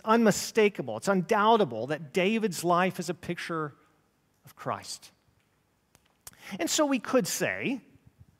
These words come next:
about Psalm sixteen that we're to read this psalm and understand that David simply speaks of himself, and yet,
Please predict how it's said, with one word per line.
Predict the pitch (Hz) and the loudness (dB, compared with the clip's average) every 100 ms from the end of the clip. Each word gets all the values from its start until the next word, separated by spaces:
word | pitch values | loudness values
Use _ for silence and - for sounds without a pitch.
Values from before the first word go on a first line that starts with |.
| _ | _
about | - 170 147 | 0 0 2
Psalm | - 165 143 | 0 -2 -2
sixteen | - 147 - - 110 110 202 214 _ _ _ _ _ _ _ _ _ - | -4 -8 -8 -14 -10 -8 -8 -10 _ _ _ _ _ _ _ _ _ -6
that | 254 | 0
we're | 262 | 2
to | 220 | 4
read | 185 233 | 4 4
this | 208 196 | 4 2
psalm | - 147 175 | 0 2 2
and | 196 | 4
understand | 190 185 - - 247 160 185 214 | 2 2 -2 0 2 4 2 0
that | 175 156 | -4 0
David | 233 226 233 196 | 2 4 4 2
simply | 185 - 330 302 254 | 2 0 0 0 -2
speaks | - 220 - | -2 -4 -4
of | 175 | -4
himself, | 139 - - 277 277 - - - _ _ _ | -6 -6 0 2 2 -2 -18 -20 _ _ _
and | 302 359 | -4 -2
yet, | 240 240 214 311 - - | 4 6 6 4 -2 -18